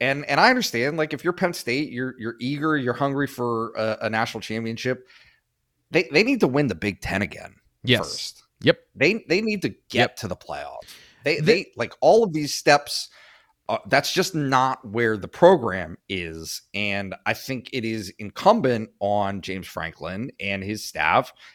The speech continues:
Speaker 1: and the program as a whole, the athletic department, the community, all of it, right, to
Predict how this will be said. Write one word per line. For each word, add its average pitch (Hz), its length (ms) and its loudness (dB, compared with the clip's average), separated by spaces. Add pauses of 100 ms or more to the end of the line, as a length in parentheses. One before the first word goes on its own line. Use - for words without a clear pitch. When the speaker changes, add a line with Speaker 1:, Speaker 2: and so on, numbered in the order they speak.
Speaker 1:
and 101 80 -6
the 110 60 -6
program 127 480 2
as 120 140 2
a 135 60 2
whole, 101 220 0
the 120 120 2
athletic 139 340 4
department, 82 520 -12
the 117 60 -8
community, 123 680 0
all 185 280 6
of 110 120 -2
it, - 160 -18 (120)
right, 117 260 0 (440)
to 135 260 0